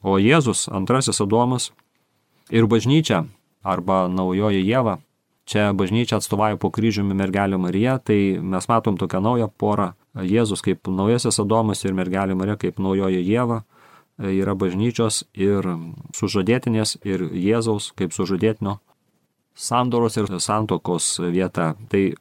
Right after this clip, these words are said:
iš nukryžiuoto Jėzaus šono, kaip mes matome, gimsta nauja bažnyčia. Kiekvienas mes gimstame iš Jėzaus žaizdos.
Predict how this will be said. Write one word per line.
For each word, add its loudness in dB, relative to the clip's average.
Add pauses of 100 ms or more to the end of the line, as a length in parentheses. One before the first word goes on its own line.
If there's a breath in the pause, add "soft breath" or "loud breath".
(160)
iš 0
nukryžiuoto 2
Jėzaus 2
šono, 0
kaip 2
mes 0
matome, 0
gimsta -2
nauja 4
bažnyčia. 0
Kiekvienas -2
mes -4
gimstame -4
iš -4
Jėzaus -2
žaizdos. -2